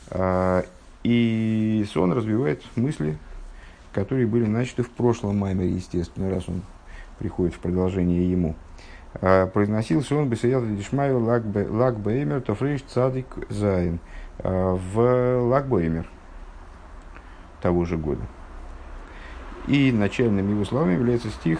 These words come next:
из пес-, песни песней, э, «Ришпего Ришпи Эй Шалгевес Ко». А, вот это вот самое «Ришпего» и «Шалгевес», я, честно говоря, на русский плохо понимаю, как переводить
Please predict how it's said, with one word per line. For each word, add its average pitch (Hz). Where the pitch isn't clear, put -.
из 147
пес-, 127
песни 131
песней, 110
э, 101
«Ришпего 151
Ришпи 131
Эй 147
Шалгевес 123
Ко». 85
А, 95
вот 107
это 98
вот 98
самое 95
«Ришпего» 104
и 107
«Шалгевес», 113
я, 120
честно 110
говоря, 110
на 107
русский 120
плохо 113
понимаю, 101
как 90
переводить 120